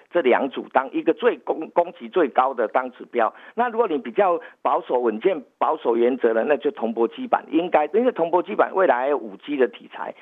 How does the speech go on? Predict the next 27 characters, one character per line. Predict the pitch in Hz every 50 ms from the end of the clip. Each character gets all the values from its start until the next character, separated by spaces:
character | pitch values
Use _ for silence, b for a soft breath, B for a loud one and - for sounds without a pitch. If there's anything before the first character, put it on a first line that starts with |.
| B B B
大 | - 160 147
概 | 135 151 131
还， | 107 104 98 113 117 B B B B
还 | B - 117 143 139 - - -
比 | 107
较 | - 135 - -
OK， | 127 131 - - - 117 110
不 | 110 - - 147
用 | 180 226 185 170
追 | - 180 180 170
高。 | - - 156 151 156 170
但 | - 190 175
是 | 175 - 190 147 B B B B B _
这 | -
个 | 240 202
部 | - - 196 196
分 | 190 170 156
它 | - 156 165
会， | 170 160 175 151 139 B B B B -
它 | 170 175
会 | 180 190 190
二 | 190 208 196 160
三 | - 170 160 - -
八 | 160 147 151
三 | - - 151 147 156
会 | 156 175 151
把 | - - 90 82